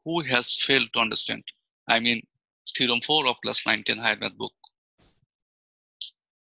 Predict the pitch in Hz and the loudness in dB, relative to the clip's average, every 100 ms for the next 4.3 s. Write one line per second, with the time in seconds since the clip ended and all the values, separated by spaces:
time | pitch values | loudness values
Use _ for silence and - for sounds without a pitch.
0 | - - - 180 180 220 180 156 - 170 | -12 -2 2 4 4 2 6 4 4 2
1 | 165 147 123 123 - 117 123 156 131 123 | 0 0 0 2 2 0 2 2 2 0
2 | 110 101 - - _ - 110 143 156 131 | 0 -2 -6 -20 _ -6 0 2 2 2
3 | 139 143 135 123 117 117 110 113 107 - | 0 2 0 -2 -6 -6 -6 -4 -2 0
4 | 104 107 | -2 -6